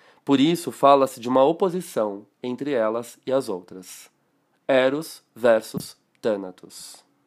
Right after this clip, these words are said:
Quando nós estamos ligados, cheios de vontade, querendo estudar, querendo conhecer coisas novas, viajar. Pum,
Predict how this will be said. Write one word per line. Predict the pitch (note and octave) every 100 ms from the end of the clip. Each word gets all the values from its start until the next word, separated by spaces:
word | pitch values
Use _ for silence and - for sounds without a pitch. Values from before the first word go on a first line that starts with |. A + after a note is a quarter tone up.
| _ _ _ _ _ -
Quando | A2
nós | G#2 G2+
estamos | F#2 B2+ C3+
ligados, | B2 C3+ B2 B2 C3 B2+ B2+
cheios | - - A#2 A2
de | G#2
vontade, | A2+ A#2+ B2+ B2 B2 B2 A2
querendo | - G#2+ A2
estudar, | G#2+ - B2 A#2+ A#2+ A#2 A#2
querendo | A#2 A2+ A2
conhecer | A#2 A2+ A2 A#2
coisas | A#2 A2 A2
novas, | A2+ A#2+ A#2+ A2 G#2+
viajar. | G2 A2 G#2+ A2 A#2 A#2+ A#2+ - _ _ - _ _ _ - _ _ _ _ _
Pum, | D#3 B2+ G2